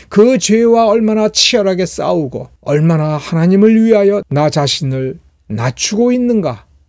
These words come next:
낮추려고 애를 쓰는가, 낮은 자리에 가서 앉으려고 하는가, 그 점을 살펴보면 내가 정말 신자다운 사람인가, 겸손히 처신하여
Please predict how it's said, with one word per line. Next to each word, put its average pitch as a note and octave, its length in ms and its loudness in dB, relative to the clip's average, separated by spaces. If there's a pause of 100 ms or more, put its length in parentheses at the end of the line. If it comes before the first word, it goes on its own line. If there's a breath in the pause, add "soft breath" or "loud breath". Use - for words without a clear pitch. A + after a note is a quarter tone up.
(200)
낮추려고 B3+ 540 0
애를 A#3+ 180 2
쓰는가, A3 560 -6 (400)
낮은 E3+ 360 0
자리에 A#3+ 320 2
가서 A3+ 260 0
앉으려고 A3+ 540 0
하는가, D3 480 -6 (140)
그 A3 140 0
점을 A#3 280 2
살펴보면 E3+ 840 -4 (760)
내가 C3 260 -2
정말 A#2+ 480 -2 (180)
신자다운 E3+ 720 -2
사람인가, C#3+ 720 -8 (500)
겸손히 C3+ 600 -4 (580)
처신하여 C3+ 760 -6